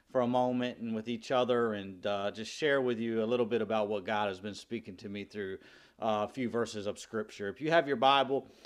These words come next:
I would like you to turn your Bible to Matthew chapter two, starting in verse thirteen. And this is what the Bible says. It says, "When they had gone, an angel of the Lord appeared to Joseph in a dream.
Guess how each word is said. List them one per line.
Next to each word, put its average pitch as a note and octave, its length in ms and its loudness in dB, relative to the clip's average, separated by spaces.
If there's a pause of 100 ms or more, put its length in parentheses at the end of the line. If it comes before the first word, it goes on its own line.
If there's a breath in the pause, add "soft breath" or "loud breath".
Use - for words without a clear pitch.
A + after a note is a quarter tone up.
(280 loud breath)
I A#2+ 60 2
would A#2+ 160 4
like C3 220 4
you B2+ 80 -4
to A2+ 60 -2
turn C#3 280 0
your A#2 80 0
Bible A2+ 380 2
to G2+ 80 -6
Matthew A2 880 0
chapter C3 520 0
two, A2 460 -2
starting A#2 480 0
in G#2 160 -6
verse G#2+ 280 -4
thirteen. A2 680 -2 (360 loud breath)
And A2 160 -2
this C#3 160 -2
is B2 120 -8
what B2+ 140 -2
the A#2+ 60 -6
Bible G#2+ 420 0
says. G#2+ 440 0
It G#2+ 100 -8
says, A2+ 380 0 (600 loud breath)
"When D#3 400 4
they F3 200 10
had C3+ 280 4
gone, B2 760 6
an A#2+ 180 -4
angel D3 580 2
of B2 120 4
the A#2+ 100 2
Lord C3 320 4
appeared C#3 500 0
to B2 100 -6
Joseph A2 680 2
in B2 140 -4
a A#2 80 0
dream. G#2+ 540 -4